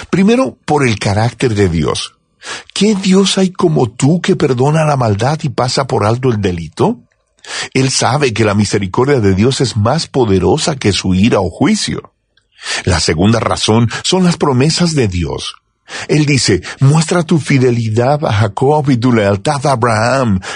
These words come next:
como desde tiempos antiguos se lo juraste a nuestros antepasados". Estas son las últimas palabras del libro.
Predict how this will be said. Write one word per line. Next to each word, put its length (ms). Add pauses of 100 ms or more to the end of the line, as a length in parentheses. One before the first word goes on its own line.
como 240
desde 300
tiempos 520
antiguos 600
se 100
lo 100
juraste 400
a 40
nuestros 380
antepasados". 1000 (800)
Estas 280
son 180
las 160
últimas 380
palabras 500
del 140
libro. 400